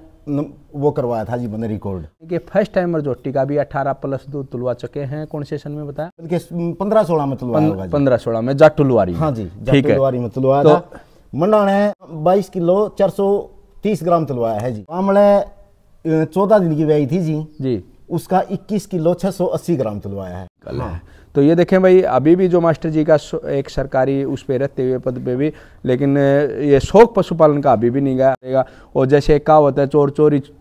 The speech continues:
Speaker 2: करना छोड़ सकता है, लेकिन हेरा फेरी नहीं छोड़ सकता।
Speaker 1: <laughs>
Speaker 2: तो ये देखें भाई, अगर हम बात करें तो ये एक कंपटीशन लड़ने वाली जोटी है, यानी कि ड्राई का कंपटीशन के लिए अभी जो मास्टर जी है इसको
Speaker 1: अच्छा,
Speaker 2: तैयारी
Speaker 1: तो ये
Speaker 2: कर रहे
Speaker 1: कौन
Speaker 2: हैं।
Speaker 1: से ब्यात में है अभी?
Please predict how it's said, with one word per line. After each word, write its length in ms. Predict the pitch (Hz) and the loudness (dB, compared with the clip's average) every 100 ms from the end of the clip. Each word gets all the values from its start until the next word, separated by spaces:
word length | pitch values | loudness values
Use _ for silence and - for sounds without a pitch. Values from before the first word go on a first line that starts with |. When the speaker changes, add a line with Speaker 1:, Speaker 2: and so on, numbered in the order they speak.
| - | -6
Speaker 2:
करना 560 | 143 139 135 139 139 139 | -4 -2 0 0 0 0
छोड़ 220 | 135 127 | -2 -2
सकता 260 | 135 127 | -4 -2
है, 60 | 147 | -2
लेकिन 220 | 135 131 | 0 0
हेरा 240 | 123 113 135 | 4 6 6
फेरी 260 | 160 160 | 6 6
नहीं 160 | 165 131 | 4 2
छोड़ 240 | 131 143 | 4 2
सकता। 340 | 117 127 147 143 | 2 0 0 -2
Speaker 1:
<laughs> 340 | 127 - - | -4 -10 -8
Speaker 2:
तो 60 | 156 | -4
ये 200 | 147 131 | -2 -2
देखें 240 | 131 151 | -2 -2
भाई, 180 | 151 160 - _ - | -2 -4 -10 _ -4
अगर 220 | 143 151 147 | 0 4 4
हम 160 | 135 | 4
बात 280 | 135 190 196 | 4 2 2
करें 240 | 185 185 | -2 -2
तो 100 | 175 | 0
ये 300 | 165 156 160 | 0 2 2
एक 380 | 156 156 147 147 - | 2 2 2 0 -2
कंपटीशन 520 | 165 165 226 185 208 | -4 0 0 2 2
लड़ने 300 | 180 165 160 | 2 2 2
वाली 200 | 151 147 | 2 2
जोटी 280 | 127 113 160 | 0 -2 -2
है, 160 | 151 | -2
यानी 220 | 160 147 143 | -2 -4 -2
कि 160 | 143 135 - - | -4 -4 -18 -10
ड्राई 300 | 127 151 190 | 2 6 6
का 120 | 190 180 | 4 0
कंपटीशन 540 | 170 160 147 156 156 151 | 0 -4 -4 -4 -4 -2
के 100 | 156 | 0
लिए 200 | 143 143 | 2 2
अभी 340 | 139 135 139 | 2 2 -2
जो 280 | 139 - 135 | -2 -4 -2
मास्टर 280 | 131 127 147 | 0 -2 -4
जी 140 | 131 | -4
है 100 | 123 | -2
इसको 160 | 123 - | -4 -6
Speaker 1:
अच्छा, 160 | 120 120 | -2 2
Speaker 2:
तैयारी 260 | 139 151 | 4 6
Speaker 1:
तो 40 | 151 | 4
ये 60 | |
Speaker 2:
कर 80 | 175 | 4
रहे 80 | 202 | 4
Speaker 1:
कौन 60 | |
Speaker 2:
हैं। 60 | 160 | 6
Speaker 1:
से 60 | 214 | 6
ब्यात 260 | 170 135 | 6 2
में 140 | 120 104 | -2 -2
है 60 | |
अभी? 200 | 104 90 | -4 -6